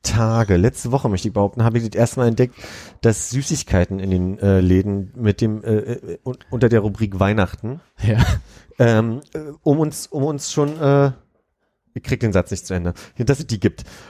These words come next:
Speaker 1: Und dann habe ich mir gedacht,
Speaker 2: Du, du willst sagen, dass es schon so früh im Jahr Weihnachtssüßigkeiten gibt?
Speaker 1: dass es so früh ist und, äh, jedes Jahr überrascht's einen ja doch auch ein Stück. Also, ne, ich glaube,
Speaker 2: Ja.
Speaker 1: jedes Jahr habe ich auch den Eindruck, die, es wird, es wird eine Woche früher, aber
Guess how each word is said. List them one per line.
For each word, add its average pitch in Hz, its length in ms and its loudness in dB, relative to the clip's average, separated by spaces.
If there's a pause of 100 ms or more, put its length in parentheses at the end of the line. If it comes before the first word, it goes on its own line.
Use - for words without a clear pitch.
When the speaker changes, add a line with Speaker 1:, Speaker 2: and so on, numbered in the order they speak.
(140)
Speaker 1:
Und 139 100 6
dann 156 140 2
habe 202 160 4
ich 175 60 -2
mir 180 100 4
gedacht, 156 260 4
Speaker 2:
Du, 135 220 0
du 143 40 2
willst 143 200 0
sagen, 139 240 0
dass 120 140 -2
es 120 120 -10
schon 120 140 -4
so 143 160 -2
früh 143 300 -8
im 123 160 -8
Jahr 110 420 -4
Weihnachtssüßigkeiten 107 880 -10
gibt? 117 60 0
Speaker 1:
dass 123 100 4
es 113 200 -2
so 147 180 4
früh 180 340 -4
ist 165 180 -2
und, 139 180 -4
äh, 147 60 -2
jedes 139 380 -2
Jahr 127 160 2
überrascht's 120 540 -2
einen 92 160 -2
ja 85 100 0
doch 87 180 -6
auch 90 160 -16
ein 90 80 -12
Stück. - 340 -12 (120)
Also, 123 220 2
ne, 185 200 6 (200)
ich 135 60 -6
glaube, 147 240 2
Speaker 2:
Ja. 196 440 -4
Speaker 1:
jedes 147 180 4
Jahr 165 80 4
habe 165 100 2
ich 175 60 -4
auch - 60 -6
den 160 140 -4
Eindruck, 147 320 -4
die, 151 360 -12 (320)
es 120 320 -16
wird, 147 160 -4
es 147 160 -6
wird 143 160 -6
eine 127 120 -4
Woche 139 180 -2
früher, 87 640 0
aber 113 380 0